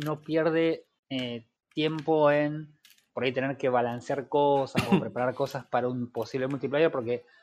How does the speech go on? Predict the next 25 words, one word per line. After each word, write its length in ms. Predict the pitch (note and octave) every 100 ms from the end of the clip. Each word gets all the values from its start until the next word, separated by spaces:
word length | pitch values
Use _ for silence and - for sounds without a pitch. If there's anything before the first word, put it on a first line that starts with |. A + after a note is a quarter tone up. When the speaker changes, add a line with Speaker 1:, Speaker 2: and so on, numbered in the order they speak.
| _ _ -
Speaker 1:
todos 240 | E3+ F3+
los 120 | E3
recursos 400 | C3+ B2 C#3 C#3+
evidentemente 720 | B2+ B2 B2+ A#2+ C3 C3+ C#3 C3+
están 440 | - - B2 B2+
puestos 540 | - C3+ B2 - C3+ -
en, 240 | A2+ A#2+ -
en, 320 | B2 A2 A2
en 120 | B2
la 80 | A#2
historia. 440 | G#2+ _ G2+ G2 - _ _ _ -
Y 100 | A2+
como 180 | B2 B2+
decís 180 | B2+ D#3
vos, 300 | C3+ A#2+ -
los 180 | A#2 -
tipos 340 | B2+ C3 A#2 - _
van 520 | - - D3+ C3 C3+ C3
de 140 | B2+
cabeza 520 | C3 B2+ C#3 C3 D3+
a 40 | C#3
la 100 | A#2+
fantasía 580 | A2+ A#2 A#2+ - D3 D3+
y 120 | C#3+
aprovechan 720 | A#2+ B2 B2+ B2 - C3 C3